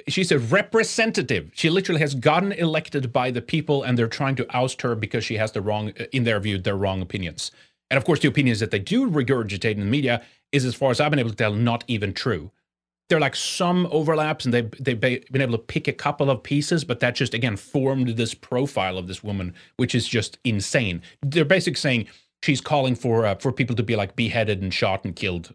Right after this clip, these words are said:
<laughs> It's just like, the, the, it's insane. But it, the narrative is, th-, this is, could be your neighbor.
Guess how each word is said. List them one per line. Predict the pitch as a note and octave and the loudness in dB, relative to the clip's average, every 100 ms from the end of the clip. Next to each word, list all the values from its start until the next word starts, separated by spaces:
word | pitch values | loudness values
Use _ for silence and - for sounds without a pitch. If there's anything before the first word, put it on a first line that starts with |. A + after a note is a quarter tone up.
| - | -8
<laughs> | - - | -6 0
It's | F3 G#3+ F#3 | 2 2 0
just | G3+ C#3+ - | 2 -2 0
like, | A#2+ A2 - - | -4 -4 -14 -6
the, | C#3+ C3 | -2 0
the, | C3 C#3 - - - - _ - | 0 -2 -4 -14 -20 -20 _ -2
it's | D#3+ D3+ | -2 2
insane. | F3 D#3 C4+ F#2+ - - - | 2 2 0 0 -4 -14 0
But | F3 | 0
it, | - - - | 0 -8 0
the | D3 | 4
narrative | D#3 F3+ G3+ D3+ | 4 4 2 2
is, | C#3 - - _ _ - A#2+ | 0 -2 -14 _ _ -20 -6
th-, | B2+ - | -6 -6
this | A2 C#3 D#3 | -4 -2 -2
is, | |
could | A#2 - A#2+ | -2 -2 0
be | |
your | A#2+ B2 | 2 4
neighbor. | A2+ A#2+ G#2+ E2 D2 | 4 2 0 -4 -8